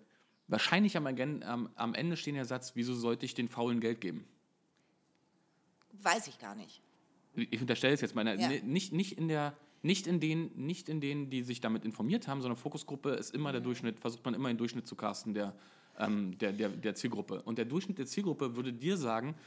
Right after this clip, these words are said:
Speaker 1: alle, die, die arbeiten, sollen belohnt werden, die, die nicht arbeiten, sollen weniger bekommen. Und unabhängig jetzt vom Inhalt, ja, aber so, so,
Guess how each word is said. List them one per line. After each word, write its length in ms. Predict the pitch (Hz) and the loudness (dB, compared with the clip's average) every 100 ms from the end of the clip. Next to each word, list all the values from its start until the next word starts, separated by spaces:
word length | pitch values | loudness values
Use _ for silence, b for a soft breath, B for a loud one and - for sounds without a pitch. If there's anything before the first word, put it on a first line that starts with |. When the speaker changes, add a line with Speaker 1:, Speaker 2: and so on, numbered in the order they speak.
| B B B B - | B B B B 0
Speaker 1:
alle, 240 | 123 135 | 2 2
die, 360 | 110 92 123 147 | 0 -2 0 2
die 140 | 113 | 4
arbeiten, 320 | 120 143 139 | 4 4 0
sollen 160 | 123 120 | 0 2
belohnt 340 | 113 127 156 | 2 0 -2
werden, 180 | 143 135 | -2 -2
die, 120 | 123 | -2
die 80 | 117 | -2
nicht 180 | 120 120 | -2 -4
arbeiten, 480 | 107 104 104 98 95 - - | -4 -4 -2 -6 -8 -18 -8
sollen 180 | 113 101 | -4 -2
weniger 280 | 98 98 95 | -2 -2 -4
bekommen. 280 | 95 98 - B B B B - | -6 -10 -12 B B B B -2
Und 260 | 123 123 | -2 0
unabhängig 320 | 123 147 135 120 | 0 2 2 0
jetzt 100 | - | -2
vom 120 | 110 | 2
Inhalt, 260 | 143 117 | 4 4
ja, 220 | 104 156 - | 2 2 2
aber 160 | 120 | 2
so, 220 | 113 127 - | 2 0 -4
so, 540 | 107 113 143 151 143 | -4 -2 0 0 -2